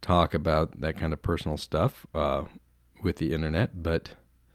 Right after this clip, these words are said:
it also seems strange not to mention it. To just keep going like, "Oh, everything's the same as it was last time," 'cause it's not the same as it was last time.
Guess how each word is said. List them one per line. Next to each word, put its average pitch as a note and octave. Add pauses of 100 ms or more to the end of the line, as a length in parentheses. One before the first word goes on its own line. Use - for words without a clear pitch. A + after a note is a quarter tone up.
(720)
it F#2
also E2+
seems F2+
strange G2+
not D#3+
to -
mention E2
it. D#2+
To -
just -
keep -
going G#2
like, F#2+
"Oh, F#3
everything's D#3+
the B2
same C#3
as A#2
it A2
was A2+
last B2+
time," F2
'cause A#2+
it's D#3+
not F#3+
the C#3
same G2+
as F2
it D#2+
was D#2+
last D#2+
time. D#2+